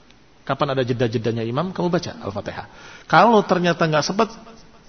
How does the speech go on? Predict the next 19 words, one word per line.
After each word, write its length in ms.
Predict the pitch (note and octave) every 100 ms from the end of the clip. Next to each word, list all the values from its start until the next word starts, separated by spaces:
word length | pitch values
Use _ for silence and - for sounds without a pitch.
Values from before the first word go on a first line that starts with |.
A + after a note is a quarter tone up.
| -
maka 600 | C#3+ C#3+ C#3 C3 B2 A2 - - -
kita 480 | - C#3 B2+ B2 A2 - - - -
ingat 240 | D#3+ C#3+
ucapan 400 | B2 C3+ B2 B2+
Imam 120 | B2 C3
Ahmad 200 | D3+ B2
rahimahullah 520 | A#2+ B2 A2+ A#2 E3+
bahwa 240 | E3 A#2 A2+
bacaan 360 | A2+ - F3+ D#3+
imam 280 | D#3 E3+ F3
bacaan 280 | C3+ D#3+ F3
buat 120 | C#3
kalian. 280 | A2 F#2+ D#2 - - - - - - - - - - - - - _ - - - -
Nah, 280 | - B2 F#2+ - - - - - - _ _ _ -
yang 200 | - A2+
jelas 360 | B2 F3 G3+ - - - - -
kalau 440 | C3+ B2 A#2+ A#2 - -
imam 200 | G3 F#3
membaca, 520 | D#3+ C#3+ C#3+ F3 G3